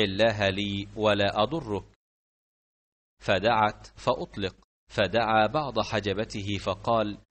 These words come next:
إنكم لم تأتوني بإنسان، إنما أتيتموني بشيطان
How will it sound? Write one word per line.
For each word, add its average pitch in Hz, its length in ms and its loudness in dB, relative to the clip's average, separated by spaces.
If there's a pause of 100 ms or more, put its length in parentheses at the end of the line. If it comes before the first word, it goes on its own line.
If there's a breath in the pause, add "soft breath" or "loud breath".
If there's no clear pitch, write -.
(220)
إنكم 135 500 -6
لم 101 200 -2
تأتوني 101 680 -4
بإنسان، 101 760 -6 (340)
إنما 104 600 -2
أتيتموني 98 840 -4
بشيطان 101 840 -4